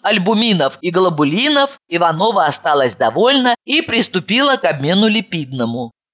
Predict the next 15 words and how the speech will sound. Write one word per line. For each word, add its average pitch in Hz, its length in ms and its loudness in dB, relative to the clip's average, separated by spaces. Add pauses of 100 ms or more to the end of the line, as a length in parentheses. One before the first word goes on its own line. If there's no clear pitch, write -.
(360)
Теперь 311 380 0
её 196 340 0
интересовали 165 800 0
сплошь 165 520 -2
триглицериды, 165 1160 -2
а 143 140 -2
также 151 540 -2
альфа- 226 460 0
и 208 180 -2
бета-липопротеиды. 143 1500 -2 (1040)
Я 185 300 2
тихо 254 440 0
сходила 160 560 -2
с - 160 -8
ума. 117 380 -2